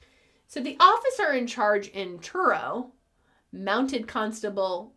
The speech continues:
Mowbray, headed out first thing in the morning to Toweda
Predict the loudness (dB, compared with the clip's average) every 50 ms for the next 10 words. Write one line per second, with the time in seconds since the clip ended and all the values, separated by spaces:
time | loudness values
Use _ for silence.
0 | _ _ -18 -16 -14 -4 2 4 4 4 2 0 -4 -6 -6 -6 -6 -6 -6 -8
1 | -10 -16 _ _ _ -20 -20 _ _ _ _ _ 0 2 4 4 4 4 4 4
2 | 4 2 0 0 -2 -2 -2 -2 -4 -4 -4 -2 -4 -4 -4 -6 -6 -6 -8 -8
3 | -10 -10 -10 -10 -8 -6 -4 -4 -2 -2 -2 -4 -4 -6